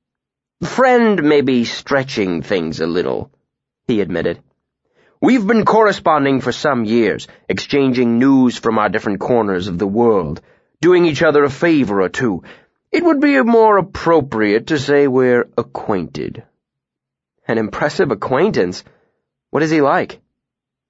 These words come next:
"His letters are quite polite. Never a bit snobby, even though he does stand quite a good rank above me," Threp said modestly. "He's every bit a king except for the title and crown, you know. When Vintus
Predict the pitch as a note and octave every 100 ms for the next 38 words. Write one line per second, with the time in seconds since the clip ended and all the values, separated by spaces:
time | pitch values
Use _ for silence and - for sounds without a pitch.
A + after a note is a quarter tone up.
0 | _ - C#3 C#3+ G#3 C4 A3+ F3 - F3+
1 | G3 C3+ C3+ C#3+ G2+ - - _ _ _
2 | _ _ - G3 C#4 B3+ G#3+ - - -
3 | F3+ F#3 E3 A#2 G#2+ G#2+ D3 E3+ E3 D#3
4 | D3+ D3 D#3 B2+ C#3+ F#3 D3 - - D#3+
5 | D#3 B2+ - - C4+ C4+ F#3 G3 E3 D#3+
6 | D3+ B2 G#2+ C#3 A2 E2 A1 - _ _
7 | _ _ - B2 G#2+ - G#2 F2+ G#2 G#2+
8 | F#2+ - F#2 D#2 - _ _ _ _ _
9 | _ _ _ - C#3 A#2+ - F#3 F#3 G3+
10 | G3 C3+ E3 E3 C3+ D3+ C3+ F#2 D#2+ -
11 | - C3+ - A2 - C3+ C3 G2+ F2+ E2+
12 | - C#3+ A2 D#2 E2 D#2+ D#2 - - _
13 | _ _ _ C3 D3 F3+ G3 F3